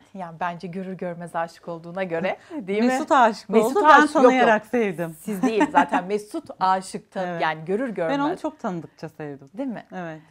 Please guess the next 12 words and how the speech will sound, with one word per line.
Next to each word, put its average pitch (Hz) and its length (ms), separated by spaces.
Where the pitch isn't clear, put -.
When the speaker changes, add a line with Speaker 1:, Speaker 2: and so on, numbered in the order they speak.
Speaker 1:
Ya 170 160
evet. 170 220
Ee, 180 380
daha 208 180
doğrusu 202 220
erkekler 214 360
hemen 214 220
aşık - 380
oluyor 107 300
böyle. 87 340
Speaker 2:
Yani 370 340
herhalde 339 260